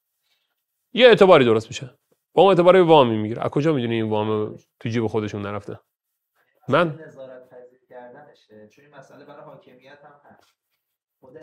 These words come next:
Speaker 2: ولی عصر که نمیاد مدیریت کنه.
Speaker 1: مسئله سر اینه، شما وقتی که اصل بهره برداری رو باید چیکار کنی؟ تا جای ممکن توزیع کنی.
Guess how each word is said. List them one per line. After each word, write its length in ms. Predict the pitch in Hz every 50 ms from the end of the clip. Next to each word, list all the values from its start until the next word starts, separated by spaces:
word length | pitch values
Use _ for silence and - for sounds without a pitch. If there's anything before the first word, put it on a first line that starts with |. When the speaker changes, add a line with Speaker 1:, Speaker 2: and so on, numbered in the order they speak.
| - _ _ _
Speaker 2:
ولی 260 | 135 131 127 127 131
عصر 280 | 127 135 151 - _ _
که 80 | 156 151
نمیاد 300 | 156 160 165 165 - -
مدیریت 340 | _ _ _ _ _ _ _
کنه. 400 | - - _ _ _ - 131 135
Speaker 1:
مسئله 260 | 135 - 160 175 196
سر 160 | 185 196 196
اینه، 260 | 190 196 202 202 180
شما 280 | 143 - 165 165 185 196
وقتی 260 | 190 196 180 156 185
که 180 | 165 180 165 - - - _ -
اصل 640 | 180 233 226 - - 208 208 196 175 147 127 113 107 - - _ _ -
بهره 280 | 147 147 147 151 147
برداری 380 | 143 143 143 143 143 143 156 185
رو 60 | 196
باید 160 | 165 175 185
چیکار 280 | - - 143 170 185 185
کنی؟ 340 | 196 202 196 208 214 202 208 - _ _ _ _ _ _ _ _ _ _ _ _ _ _
تا 280 | - 175 196 208 226 220
جای 440 | 190 175 208 254 262 294 302 294 277
ممکن 340 | 240 226 214 170 208 196 165
توزیع 380 | 143 147 131 123 107 110 104
کنی. 220 | - 92 - -